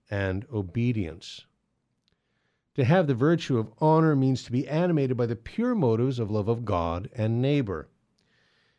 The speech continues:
Being honest, it's about being the same on the inside and as you are, or the same on the outside as you are on the inside, uh, which is, it's about not living a double life.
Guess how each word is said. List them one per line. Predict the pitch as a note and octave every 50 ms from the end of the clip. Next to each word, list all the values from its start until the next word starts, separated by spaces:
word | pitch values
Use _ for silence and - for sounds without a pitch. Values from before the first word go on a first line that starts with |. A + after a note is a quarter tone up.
| _ _ _ _ _ _
Being | - C3+ C3+ C#3+
honest, | B2+ C3+ D3 D#3 E3 D#3+ B2+ G2+ F#2 - -
it's | A#2 -
about | C#3 B2 D3+ D#3+ D#3+ D3+ - _ _ _ _ _ _ - A2+
being | G#2 D#3+ E3 D3+ C#3
the | B2+ B2
same | - - - - E3 E3 D#3+ D3 C3+ B2+ - _
on | B2 A#2+ A#2 A2+ A2 G#2+
the | G2 G#2 G#2 G#2 G2+ F#2+ - _ _ _ _ _ _ _ -
inside | E3+ A3 A#3 A3 - - - G2+ E2 D#2+ D#2+ E2 F#2 A2 A#2 - _ _ D#3 _ _
and | A2 G#2+ G#2+ G#2+ A#2+ - -
as | A#2+ A2+ A2+ A2 G2+ - -
you | A#2 G#2+ G#2
are, | G#2 G2+ G#2 G#2
or | G2+ F#2+
the | G2
same | - D3+ D3+ D3 B2+
on | A2+
the | A2+ A#2
outside | C3 D3 E3+ F3+ - - - G2+ F#2+ G2+
as | G#2 G2+
you | A2 A2+ G#2
are | G#2
on | G2+
the | A2+ C#3+
inside, | E3+ E3 B2 - A2+ D#2+ D2+ D#2+ F2 - _ _ _ _ _ _ _ _ _ _ _ _ _ _ _ _ _ _
uh, | - A#2+
which | A2+ A#2 A2
is, | C#3 B2+ - -
it's | - C3+ B2 -
about | E3 C#3 E3+ F3+ D3+
not | D#3+ E3+ F3 F3 C#3+ C#3+
living | D3+ D#3 C#3+ C3+ B2+
a | A#2+
double | G#2+ - B2+ B2 G#2 A2+ A2 G2+
life. | F#2+ G2 F#2 D#2+ D#2 - - -